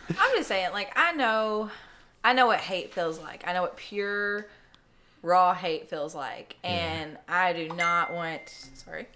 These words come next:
Speaker 1: No, you're good.
Speaker 2: I do not want any part of that. And
Speaker 1: Yeah.
Speaker 2: so, like, the people that talk out of religion, they talk out of hate or speak out of hate.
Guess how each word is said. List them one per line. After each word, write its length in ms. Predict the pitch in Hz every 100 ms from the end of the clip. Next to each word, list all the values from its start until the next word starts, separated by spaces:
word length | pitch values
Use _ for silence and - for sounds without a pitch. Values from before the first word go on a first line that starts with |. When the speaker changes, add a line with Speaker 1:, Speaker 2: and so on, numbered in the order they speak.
| -
Speaker 1:
No, 140 | 107
you're 160 | 95 107
good. 220 | 101 104 - - - -
Speaker 2:
I 140 | 247
do 80 | 226
not 200 | 190 170
want 200 | 185 - 185
any 200 | 208 208
part 260 | 240 254
of 100 | 240
that. 300 | 175 135 98 -
And 180 | 190 185
Speaker 1:
Yeah. 80 | -
Speaker 2:
so, 460 | 190 185 180 175 175
like, 180 | 175 175
the 60 |
people 400 | 180 208 202 196
that 220 | 180 170
talk 460 | - 190 180 185 - - 185
out 140 | 185
of 80 | 175
religion, 400 | 170 175 185 170
they 100 | 160
talk 280 | - 175 175
out 100 | 156
of 80 | 147
hate 500 | 196 190 175 - _ -
or 100 | 170
speak 280 | - 165
out 120 | 156 151
of 60 |
hate. 280 | 165 156 -